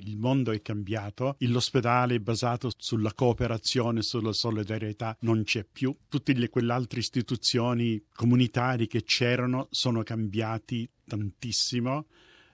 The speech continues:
Ah, rimane soltanto The Dispensary e The Workman's Club, però non con lo stesso spirito che c'era, ah, inizialmente. Però gente che viene a vivere a Wonthaggi, gente di Melbourne che non è cresciuta lì,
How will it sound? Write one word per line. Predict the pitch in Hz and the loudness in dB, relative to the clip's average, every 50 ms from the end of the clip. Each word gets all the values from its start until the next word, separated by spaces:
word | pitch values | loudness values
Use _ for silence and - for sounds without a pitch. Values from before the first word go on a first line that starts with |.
| _ | _
Ah, | - 101 101 104 107 113 120 | -8 -6 -4 -4 -4 -4 -4
rimane | 113 113 113 110 107 113 117 120 123 123 117 | -2 -2 0 2 4 4 4 6 4 4 4
soltanto | - - 120 110 - - 120 117 117 113 110 120 107 | 4 2 2 0 0 0 0 2 2 2 2 0 0
The | 98 107 101 | 0 -2 0
Dispensary | 95 107 - - - - 127 123 120 120 117 - - - 120 117 120 120 120 123 120 113 107 | 2 4 4 4 4 2 2 2 2 2 2 0 0 2 2 2 2 2 2 0 0 -2 -2
e | 104 101 | -4 -4
The | 101 104 | -4 -4
Workman's | 92 95 107 113 113 113 - 117 113 110 110 107 - - - | -2 2 2 2 2 2 0 0 0 0 0 0 -2 -4 -6
Club, | - - - 113 110 120 120 127 120 135 123 - | -6 -4 -2 0 0 0 -2 -2 -4 -6 -8 -2
però | - 131 127 131 123 127 - - | 2 4 6 6 6 4 2 0
non | 117 117 123 127 131 127 123 117 | 2 4 6 6 6 6 6 4
con | - - 113 104 | 4 2 0 0
lo | 101 | 0
stesso | - - - 123 110 - - 117 | -2 -2 -2 -2 -2 -2 -2 0
spirito | - - - - 127 120 104 110 101 - 98 | -2 -2 -2 -2 -2 -2 -2 -2 -4 -4 -6
che | 90 98 92 | -8 -8 -6
c'era, | - - - 110 107 110 107 101 98 98 101 - | -6 -6 -4 -4 -4 -4 -6 -6 -8 -10 -12 -14
ah, | 101 98 92 95 101 - - 110 98 90 - 113 - - | -12 -12 -10 -10 -12 -12 -12 -14 -14 -14 -16 -14 -6 -2
inizialmente. | 127 117 113 104 - - 107 104 104 107 110 107 110 101 - 127 131 131 _ | 0 0 0 0 0 -2 -2 -2 -2 -2 -2 -2 -4 -4 -2 -4 -4 -4 _
Però | - 165 170 196 220 180 135 | 2 4 4 4 4 0 -2
gente | - - 165 180 208 214 202 - - - 190 202 - _ _ - | 2 4 6 6 6 4 0 -2 -2 -2 -2 -2 -2 _ _ -4
che | - 143 123 | -2 -2 0
viene | 117 139 156 165 165 151 | 2 4 4 4 4 2
a | 139 | 0
vivere | 123 120 117 123 175 202 190 143 123 120 117 113 | 0 -2 0 2 2 2 2 2 0 -2 -2 -2
a | 110 | -4
Wonthaggi, | 104 113 113 110 107 - - 110 107 104 98 101 107 120 135 170 175 _ _ _ _ | -4 -2 -2 -2 -2 -4 -4 -6 -4 -6 -6 -4 -4 -4 -4 -6 -8 _ _ _ _
gente | - - 135 135 143 139 - 143 131 | -4 0 2 2 2 2 0 0 2
di | 127 123 | 2 2
Melbourne | 117 120 123 123 127 123 117 127 131 139 147 147 147 139 _ _ | 2 2 2 2 2 0 0 -2 -4 -4 -4 -6 -8 -12 _ _
che | - - 123 | -8 -4 -2
non | 120 120 123 | 0 0 0
è | 139 151 | 0 -2
cresciuta | - - 143 127 - - - - 156 160 156 - 113 | -2 -2 -2 0 0 -2 0 0 -2 -2 0 0 -2
lì, | 98 101 107 110 123 147 175 170 | -2 -2 -2 -2 -2 -2 -2 -4